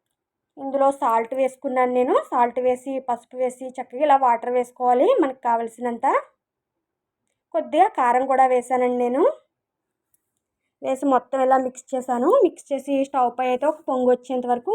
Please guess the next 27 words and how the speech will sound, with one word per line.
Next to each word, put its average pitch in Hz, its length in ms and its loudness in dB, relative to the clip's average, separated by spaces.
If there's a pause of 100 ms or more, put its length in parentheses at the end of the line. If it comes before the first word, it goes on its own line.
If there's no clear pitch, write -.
మళ్ళీ 247 260 -2
స్టవ్ 240 240 -2
పై 262 120 0
పెడతానండి. 247 600 -2 (2500)
ఇదిగో 254 260 -4
చూసారా, 254 300 -2 (1000)
స్టవ్ 247 260 0
పై 254 140 0
అయితే 254 240 -2
పెట్టాను. 254 360 -4 (120)
మరో 302 260 2
పక్క 262 220 -8
అయితే 262 220 -6
రైస్ 240 260 -4
అవుతుంది. 254 360 -6 (180)
రైస్ 240 260 -4
అయితే 254 260 -6
వార్చేసాను 247 580 -2
ఇక 254 100 -4 (120)
అయిపోయిన 254 460 0
తర్వాత. 233 280 2 (2750)
ఇక 294 180 -2 (100)
స్టవ్ 262 280 0
పై 269 140 -2
అయితే 247 260 -4
కళాయి 240 320 0
పెట్టి 254 220 -4